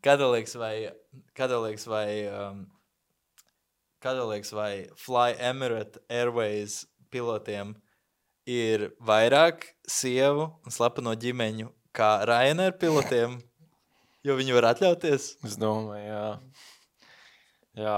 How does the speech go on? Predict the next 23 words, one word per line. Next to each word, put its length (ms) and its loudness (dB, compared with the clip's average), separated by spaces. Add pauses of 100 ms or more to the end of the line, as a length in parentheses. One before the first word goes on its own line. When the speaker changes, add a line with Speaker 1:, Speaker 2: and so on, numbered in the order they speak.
Speaker 2:
Emirātos 720 -6
tur 160 -10
viss. 320 -10 (200)
Jā, 320 -10
jā. 180 -8 (1080)
Ryanair, 640 -2 (240)
lai 180 -14
gan, 180 -18 (1800)
nu 160 -8
jā. 180 -8 (800)
Ryanairam, 640 4
kas 180 -8
tad 200 -14
ir 120 0
droši 300 0
vien 100 -2
lētāk, 640 -2
ā, 100 -4 (220)
vismazāk 580 -4
apmaksātie 720 -6
piloti, 420 -8
vai 160 -10
ne? 140 -14